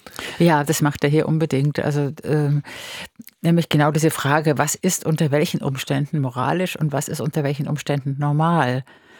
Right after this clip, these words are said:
Also wenn man jetzt an Almayers Folly denkt, ne, Alma-, Almayers Wahnsinn, also diese ganzen Figuren, die, ähm, an irgendwas scheitern, die f-, in ihrer Umgebung irgendwie zu etwas werden,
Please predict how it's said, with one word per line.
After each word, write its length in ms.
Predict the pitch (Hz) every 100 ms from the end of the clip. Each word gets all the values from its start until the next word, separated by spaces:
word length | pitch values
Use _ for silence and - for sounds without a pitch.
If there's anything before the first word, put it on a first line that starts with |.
| -
Also 180 | - 151
wenn 80 | 143
man 100 | 147
jetzt 240 | 147 -
an 360 | 147 143 135 110 -
Almayers 480 | 156 151 147 143
Folly 320 | - 156 175 160
denkt, 320 | 165 170 147
ne, 100 | 139
Alma-, 320 | 143 147 143
Almayers 580 | - 147 147 151 151 - _ -
Wahnsinn, 580 | 151 147 180 190 202 170
also 300 | 143 156 147 - -
diese 260 | 165 -
ganzen 420 | - - 147 - 180
Figuren, 680 | 175 - 170 196 202 196 196 - - - -
die, 200 | 175 170
ähm, 500 | - 170 156 147 131 -
an 180 | 175
irgendwas 420 | 156 196 185 170 -
scheitern, 480 | 170 180 196 202
die 140 | 180 175
f-, 380 | 151 - - - - - - 120
in 140 | 180
ihrer 220 | 160 - 165
Umgebung 480 | 160 165 180 185
irgendwie 200 | 170 180
zu 120 | 156 110
etwas 320 | - 156 -
werden, 400 | 156 185 180